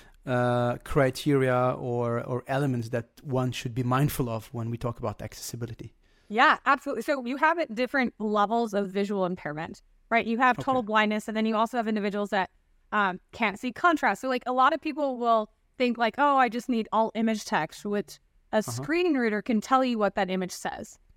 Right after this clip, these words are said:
Speaker 2: But there's
Speaker 1: All right.
Speaker 2: a lot more to it. Like, you actually need to be able to have the ability that your website will contrast, that your website can zoom in in certain places, that if you have a menu navigation and it has a new chapter, like, you have to have specific coding that can tell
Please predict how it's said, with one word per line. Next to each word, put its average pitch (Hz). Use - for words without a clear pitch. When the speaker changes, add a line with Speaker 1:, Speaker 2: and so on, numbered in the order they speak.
Speaker 2:
But 247
there's 262
Speaker 1:
All 254
right. 233
Speaker 2:
a -
lot 254
more 233
to 226
it. 175
Like, 202
you 240
actually 240
need 240
to 226
be 214
able 208
to 220
have 190
the 202
ability 196
that 196
your 196
website 196
will 170
contrast, 254
that 208
your 190
website 185
can 175
zoom 180
in 277
in 254
certain 233
places, 220
that 226
if 254
you 254
have 233
a 220
menu 208
navigation 269
and 208
it -
has 208
a 196
new 196
chapter, 254
like, 220
you 220
have 226
to 247
have 226
specific 214
coding 208
that 196
can 214
tell 226